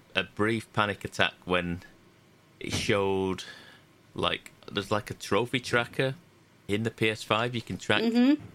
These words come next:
Speaker 1: trophies and you can keep an eye on 'em. And then
Speaker 2: Yep.
Speaker 1: there's, there's one of 'em, it's, it's, I think it's, like, I think there's sixty-nine trophies,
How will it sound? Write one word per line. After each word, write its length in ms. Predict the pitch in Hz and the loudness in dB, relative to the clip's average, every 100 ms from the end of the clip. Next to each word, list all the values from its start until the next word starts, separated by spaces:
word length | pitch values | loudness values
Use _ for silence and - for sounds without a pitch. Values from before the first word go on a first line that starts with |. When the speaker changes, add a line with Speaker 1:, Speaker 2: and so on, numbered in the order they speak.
| - - - | -20 -20 -2
Speaker 1:
trophies 420 | 113 113 - 120 | 0 0 0 -2
and 160 | 107 | -2
you 80 | 87 | -2
can 100 | - | -4
keep 240 | - 104 - | -4 -4 0
an 80 | |
eye 100 | 98 101 | 0 0
on 60 | |
'em. 140 | 120 123 - 95 92 87 | -2 -4 -10 -16 -12 -4
And 140 | 107 | 0
then 80 | 214 | 4
Speaker 2:
Yep. 100 | 208 | 2
Speaker 1:
there's, 120 | - | 0
there's 160 | - 110 | -14 -2
one 140 | 127 | -2
of 80 | 147 | 0
'em, 140 | 104 90 | -2 -4
it's, 180 | - | -4
it's, 240 | - - - | -8 -6 -10
I 40 | |
think 200 | - 151 | -6 -4
it's, 140 | 135 - | -4 -2
like, 100 | - | -2
I 40 | |
think 180 | - - | -4 -8
there's 100 | 101 | -8
sixty-nine 640 | - 139 - 127 117 117 | -4 -6 -4 -2 -2 -2
trophies, 760 | 113 - 110 104 85 78 82 - | -4 0 -2 0 -4 -6 -8 -16